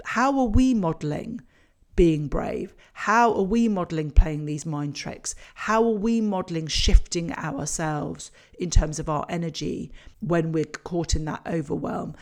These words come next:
How are we modelling when our confidence is low, not being susceptible to that confirmation bias?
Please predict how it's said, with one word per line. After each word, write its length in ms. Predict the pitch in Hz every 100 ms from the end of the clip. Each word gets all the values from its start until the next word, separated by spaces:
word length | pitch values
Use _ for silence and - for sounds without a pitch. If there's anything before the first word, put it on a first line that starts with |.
| -
How 280 | - 196 208 208
are 80 | 208
we 640 | 185 214 214 208 185 170 - _ 156
modelling 800 | 170 180 - 180 - - 170 165 _ -
when 200 | 165 165
our 220 | 165 165
confidence 680 | - 185 175 - 160 160 -
is 120 | 143
low, 180 | 156 147
not 500 | 160 170 170 - _ - - -
being 220 | 156 156
susceptible 560 | 151 - 180 - -
to 100 | 151
that 160 | - -
confirmation 720 | - 160 - 160 151 - 151
bias? 340 | 151 147 151